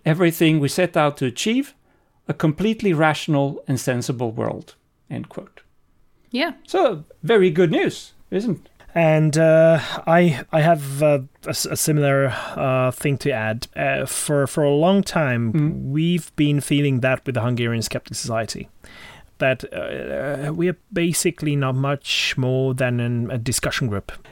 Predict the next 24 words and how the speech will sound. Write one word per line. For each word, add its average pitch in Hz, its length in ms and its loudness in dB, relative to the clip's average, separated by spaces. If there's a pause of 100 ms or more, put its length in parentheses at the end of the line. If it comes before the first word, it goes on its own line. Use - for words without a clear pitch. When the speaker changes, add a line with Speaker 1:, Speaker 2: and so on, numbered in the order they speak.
Speaker 3:
and 117 260 -2 (240)
w-, 107 280 -8
w-, 120 320 -10 (180)
we 127 80 -2
don't 135 200 -2
have 135 120 0
anything 127 460 -4
else 123 300 -2
to 117 100 -6
do 107 300 -2
but 113 180 -8
just - 180 -8
come 117 200 -4
t-, - 220 -14
to - 80 -12
come 160 200 -2
together 123 420 -2
and 110 140 -2
discuss 123 340 -4
a 135 60 -8
couple 117 200 -4
of 107 80 -4
ideas 110 760 -2
and, 101 380 -4